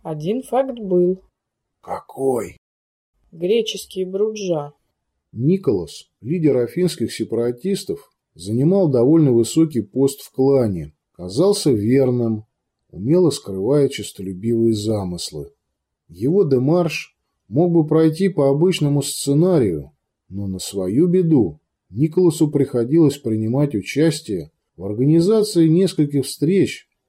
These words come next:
Speaker 2: между Александром и азиатскими кардиналами. Не только уязвлённая гордость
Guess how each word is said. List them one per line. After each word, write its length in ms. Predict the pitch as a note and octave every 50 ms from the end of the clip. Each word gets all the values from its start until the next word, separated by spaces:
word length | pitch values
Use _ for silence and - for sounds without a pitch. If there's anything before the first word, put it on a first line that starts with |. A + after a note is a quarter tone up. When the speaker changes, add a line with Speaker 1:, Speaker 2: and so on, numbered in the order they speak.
| _ _
Speaker 2:
между 380 | F#2+ G2+ G#2+ G#2 G2 G#2+ A2
Александром 840 | G#2 G#2 G#2 - - - D#3+ F3 F3+ F3 D#3+ D#3 D3+ D3 C#3 C#3+ - _ _ _
и 140 | D#3 F3+ F3
азиатскими 800 | - B2 A2 G2+ G#2 G#2+ A2 A2 A2+ A2 - - A2 G#2 G#2
кардиналами. 960 | - - G#2+ G#2 G2+ G2+ A#2 A#2 A2+ A2+ A2 G2+ F2+ E2 D#2 D2+ D2 C#2 D2 _ _ _ _ _ _ _ _ _ _ _ _ _
Не 260 | D2+ F#2 G#2 A#2 A#2+
только 420 | - - G3 G#3 G3+ G3+ F3+ E3
уязвлённая 920 | - - D3+ D#3+ D#3+ D#3+ C#3+ C#3 D3 D#3 E3+ F3 E3 D#3+ D#3 D#3 D#3 D3+
гордость 760 | D3 D3 D3+ D#3+ D3 A#2+ G#2 E2+ F2+ D#2+ - - - - _